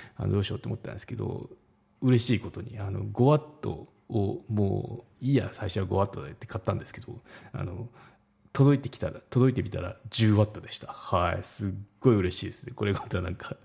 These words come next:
<laughs> 今年の、あの、嬉しいことのトップに入るんですけどね。うん。そう。ということで、あの、五ワットでいいやと思って買ったのが、実は十ワットだったってことに後で気づき、<laughs> なんかやけに切れるなって思ったんですよ。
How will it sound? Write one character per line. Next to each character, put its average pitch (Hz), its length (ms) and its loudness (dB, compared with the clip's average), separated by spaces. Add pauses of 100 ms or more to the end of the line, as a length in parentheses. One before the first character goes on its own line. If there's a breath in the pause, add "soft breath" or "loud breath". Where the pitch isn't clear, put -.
(120)
<laughs> 196 200 -8
今 - 100 -2
年 104 220 0
の、 90 140 2 (300 loud breath)
あ - 120 -2
の、 - 260 -4 (300 loud breath)
嬉 110 220 4
し 104 120 0
い 98 40 0
こ - 100 -6
と 95 120 -6
の - 240 -8 (380 soft breath)
ト 107 100 4
ッ - 40 2
プ - 160 -6
に 92 80 -2
入 90 200 -2
る - 120 -6
ん - 80 -8
で - 100 -4
す - 80 -10
け - 100 -12
ど - 80 -12
ね。 - 300 -14 (160)
う - 40 -6
ん。 90 400 -2 (600)
そ 107 160 4
う。 - 60 -4
と - 100 2
い 120 40 6
う 117 40 4
こ 120 80 2
と 113 120 2
で、 98 80 -4
あ 98 60 -4
の、 104 120 -2
五 104 140 2
ワ 139 100 8
ッ - 40 -8
ト - 220 -4
で 104 80 -2
い 104 80 2
い 95 80 -2
や 95 160 -6
と 101 120 -4
思 95 100 0
っ - 20 -4
て - 100 -16
買 - 120 -12
っ - 40 -20
た 95 120 2
の 90 100 0
が、 87 240 -6
実 98 240 2
は 98 60 6
十 101 200 0
ワ 92 120 2
ッ - 40 -6
ト - 120 -14
だ - 40 -14
っ - 60 -20
た 113 100 -14
っ - 40 -20
て - 160 -10
こ 110 100 -8
と 107 100 -6
に 98 140 -6
後 - 200 0
で 85 100 -12
気 - 140 -8
づ 90 120 -6
き、 - 240 -14 (340)
<laughs> - 340 -2
な 135 100 8
ん 147 40 2
か 110 80 4
や 117 140 8
け 147 100 0
に 95 80 0
切 - 140 -6
れ 113 80 4
る 95 100 2
な 87 60 2
っ - 40 -6
て - 80 -2
思 92 100 2
っ - 20 -14
た 78 100 -8
ん - 20 -6
で 76 60 -8
す - 100 -8
よ。 - 100 -12